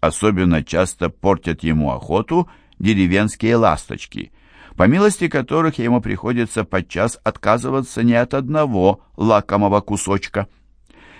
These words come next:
Ястреб при нападении часто даёт промах, но зато случается, что он схватывает и по две птицы за раз. Пойманную добычу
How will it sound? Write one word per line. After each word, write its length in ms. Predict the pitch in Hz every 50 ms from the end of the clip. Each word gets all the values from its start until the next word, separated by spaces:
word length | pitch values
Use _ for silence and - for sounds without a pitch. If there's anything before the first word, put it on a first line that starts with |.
| -
Ястреб 600 | - 87 101 113 120 120 - - - 107 104 -
при 140 | - 95 98
нападении 760 | 92 90 78 - 76 73 67 67 73 73 73 78 82 87 90
часто 520 | 80 - - 85 92 92 - - 98 95 87
даёт 440 | 73 80 90 87 80 85 82 -
промах, 560 | _ - 95 110 151 180 175 180 180 - - _ _ _ _ _ _ _ -
но 180 | - 117 139 143
зато 320 | 147 190 185 - 156 151
случается, 680 | 147 - - 165 151 - 151 143 147 151 139 - 151
что 180 | 143 - - 135
он 100 | 135 135
схватывает 760 | 127 - - 113 120 127 123 - 135 131 131 131 131 135 131 -
и 120 | - 123
по 300 | 123 - - 139 131 117
две 220 | 104 120 127 143
птицы 680 | 139 - - - 101 98 90 - - - 104 101 - -
за 220 | - 85 104 101 101
раз. 380 | 92 92 92 90 - - - - _ _ _ _ _ _ _ _ _ _ _ _ _ _ _ _ _ _ - -
Пойманную 640 | - 110 113 104 98 98 95 90 85 90 85 76 71
добычу 640 | 67 71 69 62 58 85 - 107 - - 80 65